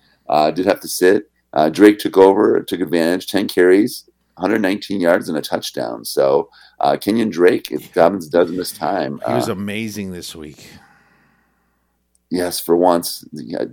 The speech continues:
Speaker 1: Kenyon Drake's let us down other times, but, uh,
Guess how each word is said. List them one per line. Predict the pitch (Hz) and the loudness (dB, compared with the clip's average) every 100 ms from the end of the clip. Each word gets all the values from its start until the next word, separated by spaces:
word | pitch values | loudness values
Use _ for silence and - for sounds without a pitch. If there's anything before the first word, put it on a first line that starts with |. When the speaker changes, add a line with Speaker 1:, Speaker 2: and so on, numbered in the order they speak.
| - - | -10 0
Speaker 1:
Kenyon | 104 240 | 4 6
Drake's | 381 247 | 6 4
let | - 90 | 6 4
us | - | 4
down | - - - 269 - | -2 -4 -4 -4 -2
other | 87 - - | -2 -2 -6
times, | - 78 82 - | -6 -6 -8 -4
but, | 98 98 - - 147 - | 0 0 -2 -12 -12 -2
uh, | - - | 2 2